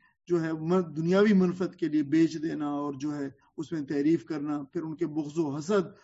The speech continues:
اور پھر ان کو جادو اور کہانت میں جو، جو وہ مبتلا ہوئے، ان سب کا ذکر ہے۔ اور پھر آخر میں ایک بہت بڑی،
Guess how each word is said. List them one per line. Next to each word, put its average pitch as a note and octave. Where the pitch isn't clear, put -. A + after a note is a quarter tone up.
اور -
پھر E3+
ان E3+
کو E3
جادو F3
اور F3+
کہانت G3
میں G3+
جو، F3+
جو E3
وہ D#3+
مبتلا E3+
ہوئے، E3+
ان F3+
سب G#3
کا A3
ذکر F3
ہے۔ D#3+
اور E3+
پھر G#3
آخر F#3
میں F#3+
ایک E3+
بہت E3+
بڑی، F#3